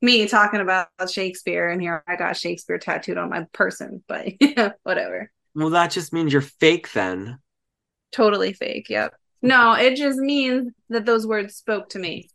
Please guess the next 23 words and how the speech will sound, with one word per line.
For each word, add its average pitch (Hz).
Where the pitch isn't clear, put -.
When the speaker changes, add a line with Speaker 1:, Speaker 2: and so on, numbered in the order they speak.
Speaker 1:
And, 220
and 208
only 240
those 220
words 185
and 202
the 190
lyrics 196
going 190
down 180
the 190
side 180
of 175
my, 175
my, 165
my 165
body. 160
Yeah. -
Speaker 2:
Was 160
that 180
your 185
Shakespeare 156
phase 175